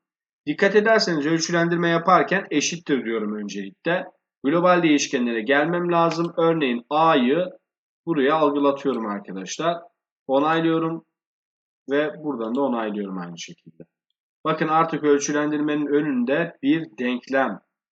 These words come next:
ya da toplam sembolünü görürsünüz. Daha sonra kısa kenar ölçülendireceğim. Yine geldim eşittir diyorum.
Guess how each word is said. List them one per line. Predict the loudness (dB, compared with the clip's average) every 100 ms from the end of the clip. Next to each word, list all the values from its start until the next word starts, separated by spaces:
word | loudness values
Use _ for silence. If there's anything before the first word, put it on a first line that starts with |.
| _ -6
ya | -2
da | 0 -2 -2
toplam | -6 -6 -2 -2 -2
sembolünü | -6 -6 -6 -6 -4 -4 -6 -12 _ _ _ _
görürsünüz. | 2 2 2 -2 -8 -6 -8 0
Daha | 2 4
sonra | 2 0 4 4 2 -4 _ _ _
kısa | -8 -2 0
kenar | 0 2 2
ölçülendireceğim. | 2 -2 -6 -8 -8 -6 -8 -6 -4
Yine | -2 -2 0
geldim | 2 2 2 -2
eşittir | -2 -4 -6 -6 -6 -4
diyorum. | 0 0 0 -2 -6